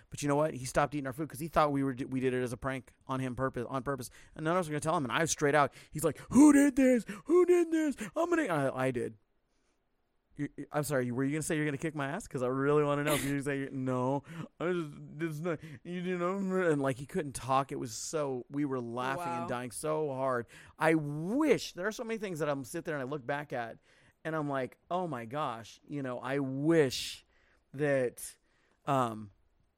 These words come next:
Speaker 1: that we had cameras and stuff back then like we do now, you know?
Speaker 2: Mm-hmm.
Speaker 1: So, and speaking of your eyes watering, just so you know that every single time that your eye, your,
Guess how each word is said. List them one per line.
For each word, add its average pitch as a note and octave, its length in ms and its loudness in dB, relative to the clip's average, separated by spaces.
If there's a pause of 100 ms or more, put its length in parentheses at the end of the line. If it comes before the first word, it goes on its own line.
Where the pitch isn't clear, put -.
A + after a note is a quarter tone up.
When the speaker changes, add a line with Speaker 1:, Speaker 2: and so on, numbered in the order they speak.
(200)
Speaker 1:
that C#3 180 2
we C#3 80 0
had A#2 320 -2 (140)
cameras A#2 460 -6
and B2 80 -10
stuff B2 260 -4
back A#2 200 -4
then A2+ 380 -10
like C3 180 -4
we B2+ 120 -4
do A#2+ 120 -4
now, G#2+ 260 -10
you A#2+ 140 -8
know? A2+ 240 -10 (200)
Speaker 2:
Mm-hmm. A#3 180 -14
Speaker 1:
So, B2+ 420 2
and B2+ 240 -4
speaking D#3+ 340 -2
of C3+ 100 -2
your B2+ 100 0
eyes C3+ 220 0
watering, B2+ 340 -2
just A#2+ 200 -6
so C#3 80 -6
you B2 120 -4
know B2 200 -2
that A#2+ 220 -2
every D3 280 -2
single D3 240 -6
time D3+ 240 -4
that C#3 100 -4
your C3+ 180 -2
eye, C#3+ 320 -4
your, C3+ 300 0